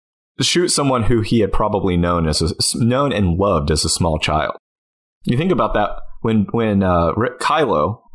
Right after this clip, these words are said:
Kylo Ren or Ben Solo was born, you know, he didn't go off to Luke's Jedi Academy,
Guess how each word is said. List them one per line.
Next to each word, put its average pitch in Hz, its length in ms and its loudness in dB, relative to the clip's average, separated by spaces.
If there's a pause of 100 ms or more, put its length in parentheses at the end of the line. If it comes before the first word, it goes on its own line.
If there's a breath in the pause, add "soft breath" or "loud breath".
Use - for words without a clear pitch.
(120)
Kylo 113 340 2
Ren 104 380 0
or 87 200 0
Ben 104 260 0
Solo 113 380 2
was 80 180 -4
born, 80 380 -4 (640)
you - 80 -10
know, 120 100 0
he 147 140 -2
didn't 147 220 0
go 120 180 0
off 113 380 -2 (100)
to 107 100 -2
Luke's 98 340 0
Jedi 95 520 2
Academy, 85 680 -2